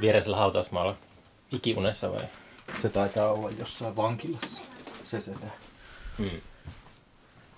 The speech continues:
Speaker 2: Ei se kovin vanha setä ole. Minun, tai minun vähän nuorempi setä jopa.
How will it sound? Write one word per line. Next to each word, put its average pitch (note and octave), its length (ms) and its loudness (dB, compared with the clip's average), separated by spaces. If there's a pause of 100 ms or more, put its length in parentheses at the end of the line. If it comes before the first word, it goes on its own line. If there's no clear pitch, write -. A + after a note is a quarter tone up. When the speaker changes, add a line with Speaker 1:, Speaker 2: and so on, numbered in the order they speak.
(1040)
Speaker 2:
Ei F2+ 120 -2
se - 80 -8
kovin G2 340 0
vanha F#2 280 2
setä - 340 -2
ole. E2+ 80 -2 (100)
Minun, G2+ 220 4 (340)
tai F#2+ 160 4 (400)
minun G#2+ 340 0
vähän A2+ 220 -4
nuorempi G#2 460 2
setä - 340 -10
jopa. - 280 -8